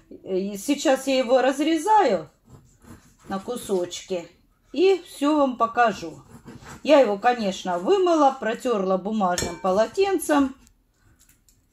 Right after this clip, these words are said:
Прям между рёбер вот так попадаем. Ой, смотрите, какая красота, хрящичек. Добавляю немного соли,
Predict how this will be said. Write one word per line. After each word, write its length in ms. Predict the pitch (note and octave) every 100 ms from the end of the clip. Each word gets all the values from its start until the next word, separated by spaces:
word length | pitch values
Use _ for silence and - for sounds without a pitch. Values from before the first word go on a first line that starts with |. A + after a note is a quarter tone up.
| _ _ _ _ - _ - - - _ A#2+ - - _ - _ _ _ _
Прям 320 | F#4+ F4 A#3
между 420 | A3+ A3 F#3+ A3 A#3+
рёбер 440 | B3 G#3+ F#3 F#3
вот 180 | G3 G3
так 220 | F#3+ F#3
попадаем. 800 | G#3 G3+ A3+ C4 G4 D#4+ D4 C#4+ _ _ _ - - _ _ _ _ _ _ _ _ -
Ой, 140 | F#3+ D3
смотрите, 640 | - A3 A3+ A3 G3 E3+
какая 460 | E3 G3 - C4+ G3
красота, 720 | G3 F#3+ F#3+ F#3 F3 F3 D#3+
хрящичек. 1000 | - G3+ A#3 A3 G3 E3+ D#3+ - E3 - _ _ _ _ _ _ _ _ _ _ _ _ _ _ _ _ _ _ _ _ _ _ _ _ - _
Добавляю 920 | G3 A#3 A3 C4 A3 A3 F#3+ F3 E3+
немного 540 | G#3 A3 G#3+ E3+ D3+ D3+
соли, 720 | - G3+ A3 C4 C4 C#4+